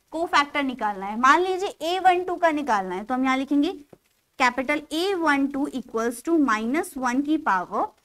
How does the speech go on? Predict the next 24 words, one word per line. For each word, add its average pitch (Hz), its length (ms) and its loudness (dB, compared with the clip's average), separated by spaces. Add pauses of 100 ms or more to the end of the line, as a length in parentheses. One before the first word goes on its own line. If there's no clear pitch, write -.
(200)
i 254 220 4
plus 349 340 -2
j 370 160 -2
की 349 120 -2
form 233 240 -4
में। 185 200 -14 (500)
हमारे 190 280 -6
पास 269 340 4
i 233 140 2
plus 285 260 -4
j 302 160 -2
क्या 311 140 -4
है, 311 180 -2 (400)
First 320 440 2
रो 233 120 2 (420)
and 247 260 0
second 330 500 -2
column। 202 420 -2 (400)
तो 226 40 -4
यहाँ 220 400 0
पर 349 140 2
हमारे 311 340 4
पास 302 280 2
जो 349 240 -6